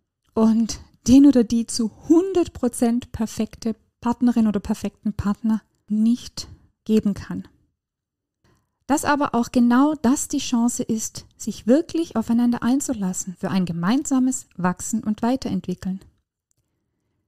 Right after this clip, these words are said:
Nutze Zweifel zur Stärkung deiner Beziehung. Sprich mit deinem Partner, deiner Partnerin.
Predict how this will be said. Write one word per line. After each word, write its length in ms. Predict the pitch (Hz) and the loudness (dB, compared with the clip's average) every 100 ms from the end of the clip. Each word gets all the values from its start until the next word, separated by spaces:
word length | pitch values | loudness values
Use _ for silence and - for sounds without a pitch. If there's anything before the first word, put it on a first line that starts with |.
| _ _ | _ _
Nutze 640 | 214 262 311 - 294 294 294 _ - | 2 2 2 -2 -2 -2 -2 _ -16
Zweifel 760 | - 214 247 277 - 190 214 | -4 0 2 0 -2 -10 -10
zur 180 | - 226 | -6 -6
Stärkung 480 | 220 - 269 - 240 | -4 -2 -2 0 0
deiner 240 | 202 190 | 0 -2
Beziehung. 600 | 185 190 - - 190 190 180 _ _ _ _ _ | -4 -8 -8 -6 -2 -4 -6 _ _ _ _ _
Sprich 320 | - - 359 | -8 -6 0
mit 160 | 285 254 | 2 4
deinem 240 | 240 220 | 4 2
Partner, 320 | 220 220 220 | 2 0 0
deiner 240 | 202 202 196 | 0 -2 -2
Partnerin. 640 | - 202 - 190 190 190 | -2 -2 -2 -4 -4 -6